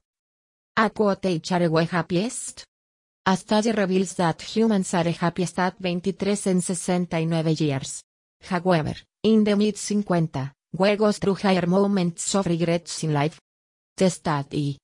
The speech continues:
prepared by the Centre for Economic Performance at the School of Economics and Political Science in London,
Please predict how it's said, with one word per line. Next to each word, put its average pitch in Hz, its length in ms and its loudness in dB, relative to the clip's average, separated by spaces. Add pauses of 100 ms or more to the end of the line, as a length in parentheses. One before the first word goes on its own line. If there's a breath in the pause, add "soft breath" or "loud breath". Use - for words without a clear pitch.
(120)
prepared 208 480 -2
by 202 180 0
the 180 120 -2
Centre 175 440 -2
for 208 240 2
Economic 185 640 0
Performance 180 720 0
at 165 120 0
the 190 100 -4
School 208 300 -2
of 196 160 0
Economics 196 640 0
and 185 140 -4
Political 185 580 -2
Science 180 480 0
in 175 140 2
London, 147 420 0